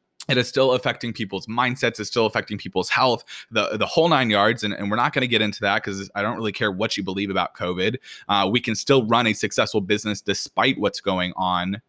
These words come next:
within that. Uh, we can still have our personal health growing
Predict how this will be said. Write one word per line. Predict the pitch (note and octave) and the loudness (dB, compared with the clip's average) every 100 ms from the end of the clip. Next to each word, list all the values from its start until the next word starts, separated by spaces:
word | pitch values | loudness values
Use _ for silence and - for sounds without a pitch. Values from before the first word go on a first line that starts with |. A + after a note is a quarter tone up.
| - | -4
within | G2+ F#2 F#2 E2+ | -2 0 0 0
that. | E2 F2 A#2+ - - - - | -2 -2 -2 -6 -16 -18 -2
Uh, | G#2 G2 F#2 | 0 2 2
we | A2 | 0
can | G#2+ | -2
still | F#2+ A2+ | 4 4
have | - G#2+ G2+ G2 | 4 2 2 4
our | G2+ F#2+ | 4 4
personal | - G#2+ - F#2 | 2 -2 -2 -4
health | - F2 F#2 - _ _ _ - | 0 2 2 0 _ _ _ -4
growing | A2+ A#2+ A#2+ G2+ F#2+ | 4 4 6 4 0